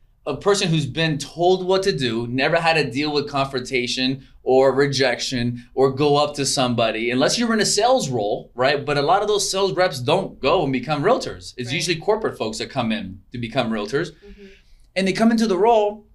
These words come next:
Speaker 1: of course you're not gonna wanna prospect because you never had to prospect. You never had to put yourself out there and be rejected and all these things. So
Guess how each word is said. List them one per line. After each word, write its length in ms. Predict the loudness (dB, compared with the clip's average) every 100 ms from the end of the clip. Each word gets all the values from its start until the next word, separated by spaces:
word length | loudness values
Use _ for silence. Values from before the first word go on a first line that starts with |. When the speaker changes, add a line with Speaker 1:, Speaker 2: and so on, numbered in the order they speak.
| _
Speaker 1:
of 220 | -8 -8 -10
course 480 | -4 0 2 0
you're 80 | 0
not 160 | 0 0
gonna 140 | -2
wanna 260 | -2 -4 -6
prospect 680 | -6 -6 -6 -10 -10 -12 -12
because 420 | -6 -2 -2 -2
you 100 | -4
never 300 | -4 -2 -2
had 320 | 0 0 0
to 80 | -6
prospect. 680 | -4 0 0 -2 -6 -6 -4
You 80 |
never 220 | -2 0 0
had 200 | 2 2
to 160 | 0
put 200 | -2 -4
yourself 360 | -4 -2 -2 -2
out 340 | -2 -2 -2
there 260 | -4 -6 -4
and 120 | -4
be 140 | -4 -4
rejected 840 | -6 -6 -2 -2 -2 -8 -8 -6
and 100 | -4
all 100 | -6
these 140 | -6
things. 280 | -16 -18 -8
So 340 | -2 -2 -4